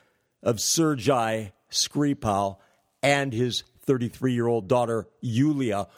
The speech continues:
who was visiting him from Saint Petersburg, Russia, Vladimir Putin's hometown,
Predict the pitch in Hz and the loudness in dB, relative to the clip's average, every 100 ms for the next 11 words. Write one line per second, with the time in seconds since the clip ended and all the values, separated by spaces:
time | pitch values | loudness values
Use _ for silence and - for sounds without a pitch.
0 | _ - 156 147 117 110 120 170 165 139 | _ -2 0 2 0 -2 2 2 2 -2
1 | 117 107 110 104 104 - _ _ _ _ | -2 -2 -2 -2 -6 -12 _ _ _ _
2 | _ _ _ _ - - 156 160 160 131 | _ _ _ _ -16 0 2 2 -2 -2
3 | - 135 101 - 131 117 107 90 107 104 | 0 0 -2 -2 0 0 -2 -2 0 0
4 | 92 101 98 - 98 101 - _ _ _ | 0 0 0 -2 -4 -4 -8 _ _ _
5 | _ _ _ _ _ 151 151 160 190 190 | _ _ _ _ _ 0 2 2 0 -2
6 | - - 262 147 170 135 - - - 170 | 0 0 0 0 -2 0 -4 -10 2 2
7 | 135 107 123 107 76 50 | 2 -2 -2 -2 -6 -12